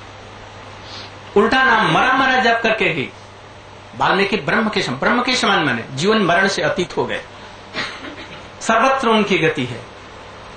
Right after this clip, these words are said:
कभी भी उनको मरना नहीं है, कभी भी उनको कोई दुख नाम की कैलेमिटी,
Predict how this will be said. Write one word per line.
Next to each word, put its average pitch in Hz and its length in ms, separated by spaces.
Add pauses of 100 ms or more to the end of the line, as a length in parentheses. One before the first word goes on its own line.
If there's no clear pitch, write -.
(200)
कभी 233 240
भी 240 80
उनको 220 260
मरना 180 340
नहीं 135 240
है, 113 160
कभी 254 200
भी 262 100
उनको 247 240
कोई 233 140
दुख 175 460
नाम 190 220
की 190 120
कैलेमिटी, 202 680